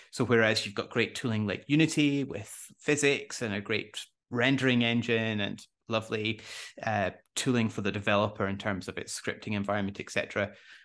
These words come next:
we're trying to get all of that goodness and all of that great conceptually,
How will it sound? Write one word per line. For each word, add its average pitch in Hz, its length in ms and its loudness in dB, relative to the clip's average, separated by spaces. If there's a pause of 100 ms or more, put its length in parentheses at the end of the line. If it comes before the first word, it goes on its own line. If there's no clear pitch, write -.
we're 135 80 4
trying 123 200 2
to - 80 -6
get - 140 0
all 123 140 2
of 110 80 0
that 107 240 0
goodness 127 480 -2
and 110 80 0
all 104 120 0
of 104 120 -2
that 107 340 0
great - 420 -2 (300)
conceptually, 107 1080 -2